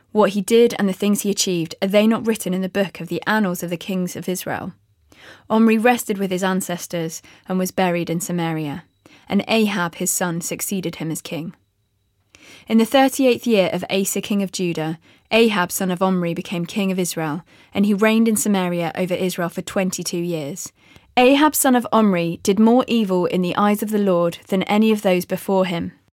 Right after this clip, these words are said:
He not only considered it trivial to commit the sins of Jeroboam, son of Nebat, but he also married Jezebel, daughter of Ethbaal, king of the Sidonians,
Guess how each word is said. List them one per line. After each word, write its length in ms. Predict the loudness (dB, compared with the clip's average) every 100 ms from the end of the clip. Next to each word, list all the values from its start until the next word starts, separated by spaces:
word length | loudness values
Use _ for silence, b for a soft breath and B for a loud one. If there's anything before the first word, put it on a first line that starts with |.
| _ _ _ _ _
He 140 | 4 6
not 180 | 6
only 240 | 6 6 6
considered 460 | 6 4 4 2
it 120 | 2 -2
trivial 460 | 0 2 2 0
to 140 | -2 -4
commit 340 | 2 2 2
the 60 | -2
sins 260 | -2 -2
of 80 | -2
Jeroboam, 560 | 0 0 0 0 0 0
son 220 | -2 -2
of 120 | 0
Nebat, 560 | 0 0 0 -6 -8 -16 b b b
but 140 | -2
he 160 | 0 2
also 340 | 2 2 4
married 460 | 4 4 2 0 0
Jezebel, 460 | 0 0 -2 -2
daughter 440 | -2 0 0 0 -4
of 160 | -6 -6
Ethbaal, 640 | -4 -4 -4 -4 -4 -6 -12 -10
king 260 | -2 0 0
of 80 |
the 60 | -2
Sidonians, 880 | -4 -2 0 0 0 -4 -6 -8